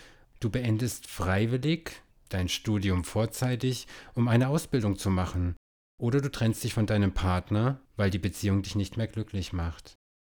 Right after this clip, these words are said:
Es ist dein Impuls, deine Entscheidung oder auch deine Veränderung. Ganz anders sind die unfreiwilligen Veränderungen.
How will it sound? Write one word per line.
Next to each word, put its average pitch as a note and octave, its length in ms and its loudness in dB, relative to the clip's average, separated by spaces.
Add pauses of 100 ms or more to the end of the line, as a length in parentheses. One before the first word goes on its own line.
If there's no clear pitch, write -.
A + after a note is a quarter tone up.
Es - 160 -4
ist F2+ 220 -6
dein G2+ 180 2
Impuls, B2+ 720 0 (500)
deine G2+ 280 2
Entscheidung F#2+ 760 0 (440)
oder G#2 220 0
auch F#2 120 -2 (140)
deine G2+ 300 2
Veränderung. F2+ 800 -2 (1120)
Ganz C3 280 0
anders A#2 560 0 (100)
sind G#2 300 2
die G2+ 240 2 (180)
unfreiwilligen F#2 800 0
Veränderungen. F2 880 -4